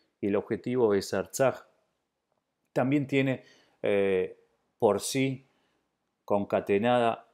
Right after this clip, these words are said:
otra consecuencia, que es la desestabilización de Irán. A ver,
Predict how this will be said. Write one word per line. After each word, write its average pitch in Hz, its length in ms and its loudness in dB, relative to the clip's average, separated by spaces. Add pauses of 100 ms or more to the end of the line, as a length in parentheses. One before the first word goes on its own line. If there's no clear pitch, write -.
(160)
otra 117 360 2
consecuencia, 101 800 -2 (340)
que 147 100 -2
es 120 80 -2
la 127 120 0
desestabilización 113 1200 -4
de 110 80 2
Irán. 95 380 -2 (920)
A 104 140 4
ver, 95 280 0